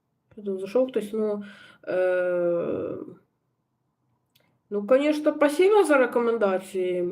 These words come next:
Ігор, але спамить тут же в коментарях же нельзя. А ти Рава гуляєш? Ну, конечно, гуляю. Ти що, не слідкуєш за моїм каналом? Ти, ти що, не бачиш, що я частину першу знімав?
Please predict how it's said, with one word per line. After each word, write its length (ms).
Ігор, 460
але 240
спамить 520
тут 160
же 100
в 100
коментарях 600
же 120
нельзя. 260
А 80
ти 140
Рава 320
гуляєш? 920
Ну, 220
конечно, 500
гуляю. 360
Ти 60
що, 200
не 300
слідкуєш 480
за 80
моїм 200
каналом? 440
Ти, 60
ти 100
що, 160
не 100
бачиш, 340
що 100
я 80
частину 440
першу 340
знімав? 460